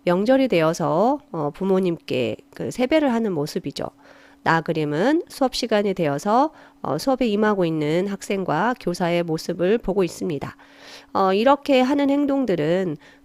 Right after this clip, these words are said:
어, 우리가 개개인이 그때그때마다 판단해서 한 행동이라기보다는 우리나라의 설날 풍습이라든가 학교 구조에 영향을 받아서 자연스럽게 하는 행동들이죠. 이렇게,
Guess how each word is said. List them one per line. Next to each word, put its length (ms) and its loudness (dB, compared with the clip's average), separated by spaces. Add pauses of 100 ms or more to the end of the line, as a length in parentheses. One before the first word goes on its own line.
어, 300 -4
우리가 200 0
개개인이 960 2 (360)
그때그때마다 840 0
판단해서 680 0
한 260 2
행동이라기보다는 1300 0 (340)
우리나라의 640 2
설날 380 0
풍습이라든가 1040 -2 (260)
학교 420 -2
구조에 580 0
영향을 500 2
받아서 760 0 (320)
자연스럽게 1160 0
하는 260 -2
행동들이죠. 920 -2 (440)
이렇게, 640 2